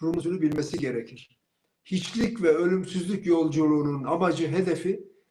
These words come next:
nefsini ve kendini tanımak, bilmektir. Kendini tanımak, aslını, Rabbini, Allah'ı tanımak ve bilmektir.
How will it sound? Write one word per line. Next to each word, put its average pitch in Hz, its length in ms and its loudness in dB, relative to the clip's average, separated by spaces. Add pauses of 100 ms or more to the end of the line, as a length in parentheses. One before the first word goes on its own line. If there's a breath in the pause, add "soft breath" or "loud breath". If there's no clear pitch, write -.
(240 soft breath)
nefsini 170 500 0
ve 202 140 2
kendini 180 460 0
tanımak, 175 480 -4
bilmektir. 160 640 0
Kendini 190 400 -2
tanımak, 170 500 -2 (300 soft breath)
aslını, 180 680 0
Rabbini, 165 460 2
Allah'ı 160 480 2
tanımak 160 460 -4
ve 143 160 -4
bilmektir. - 680 -8